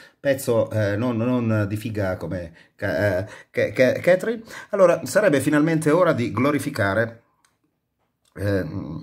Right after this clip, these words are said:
il Padre nostro, eh, il Padre Eterno, l'Onnipotente, no? Eh, questo uomo potentissimo, comunque, il grande Michael Douglas. Ma non ho mai capito, ne-, nel Professore Batto, ehm, Eddie Murphy, doppiato da Tonino Accolla, no?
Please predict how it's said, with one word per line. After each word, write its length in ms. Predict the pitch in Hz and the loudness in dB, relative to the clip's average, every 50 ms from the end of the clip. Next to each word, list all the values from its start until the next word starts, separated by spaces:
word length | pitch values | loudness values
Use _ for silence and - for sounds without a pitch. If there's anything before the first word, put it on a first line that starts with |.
| - - | -14 -12
il 400 | 151 127 110 101 90 98 101 95 - | -8 -6 -6 -4 -4 -2 -4 -4 -2
Padre 280 | 104 101 92 92 95 | -2 -2 -2 -2 -4
nostro, 440 | 87 85 80 - - 92 95 95 - - - - - - - - _ | -4 -6 -8 -10 -8 -8 -8 -8 -8 -12 -18 -20 -20 -20 -20 -20 _
eh, 260 | - 95 95 90 90 | -10 -8 -6 -6 -6
il 80 | 92 82 | -4 -4
Padre 200 | - 95 98 98 | -2 0 0 0
Eterno, 520 | 101 107 92 85 - 92 98 104 98 - 98 | 0 0 -2 -2 -2 -4 -4 -4 -6 -6 -8
l'Onnipotente, 540 | 90 95 101 101 107 110 110 113 95 - 113 | -6 -4 -4 -2 -2 0 0 0 0 2 2
no? 160 | 110 113 110 - - - - - - - - - - | 0 0 0 -4 -8 -12 -14 -14 -18 -20 -20 -12 -4
Eh, 280 | 135 151 143 139 123 107 107 - - _ | 0 4 4 4 4 2 -2 -8 -14 _
questo 220 | - 175 156 - | -6 -6 -2 -2
uomo 120 | 98 101 104 | -2 -2 -2
potentissimo, 520 | - - 117 123 117 117 107 - 165 165 | -4 -4 -6 -4 -4 -6 -4 -4 -2 -2
comunque, 280 | 120 104 98 110 107 107 - - - - | -2 -2 -2 -2 -2 -2 -4 -8 -10 -2
il 120 | - 143 139 | 0 0 4
grande 360 | 139 156 170 170 160 143 127 | 6 6 6 6 6 4 4
Michael 400 | 120 120 139 170 160 160 156 139 | 2 2 0 0 0 0 -2 -2
Douglas. 680 | 131 127 117 85 78 80 71 60 - - - 90 92 92 90 87 - _ _ _ - | 2 2 0 0 0 -4 -6 -6 -4 -6 -6 -6 -6 -8 -10 -14 -20 _ _ _ -4
Ma 120 | 160 180 170 - - - - - | -4 -4 -4 -4 -8 -10 -10 -8
non 100 | 190 190 | -8 -8
ho 40 | 180 | -8
mai 80 | 175 | -6
capito, 380 | 156 110 107 90 90 - 101 98 | -6 -6 -6 -6 -6 -8 -10 -6
ne-, 260 | 98 120 127 135 135 | -2 -2 -2 0 0
nel 200 | 139 139 135 127 | 0 -2 -2 -2
Professore 360 | 131 165 160 170 160 165 160 - | -2 -2 -4 -2 -2 -2 -2 -2
Batto, 440 | 156 156 - - - 107 104 104 - - - - - - - - - - | -4 -6 -8 -8 -4 -4 -4 -4 -4 -8 -12 -10 -10 -12 -12 -14 -10 -6
ehm, 520 | 104 113 107 101 104 87 80 - 110 104 - - - - - - - - - - - - - - _ _ _ _ _ _ _ _ _ _ _ _ | -2 -2 0 0 -2 -2 -2 -4 -4 -4 -6 -12 -18 -20 -20 -20 -20 -20 -20 -20 -20 -20 -20 -20 _ _ _ _ _ _ _ _ _ _ _ _
Eddie 180 | - 120 135 123 | -4 -2 0 2
Murphy, 420 | 117 104 90 80 - 104 107 104 107 - - - - - - | 2 2 0 -2 -4 -6 -6 -6 -6 -10 -16 -20 -20 -20 -18
doppiato 320 | _ 98 - 120 117 110 104 | _ -10 -4 -4 -2 0 -2
da 60 | 87 | -2
Tonino 260 | - 110 113 131 120 | -2 -2 -2 0 -2
Accolla, 420 | 107 110 - 117 87 78 78 95 | -2 -2 -2 -2 -2 -2 -4 -4
no? 280 | 101 113 117 107 - - | -4 -4 -4 -4 -8 -14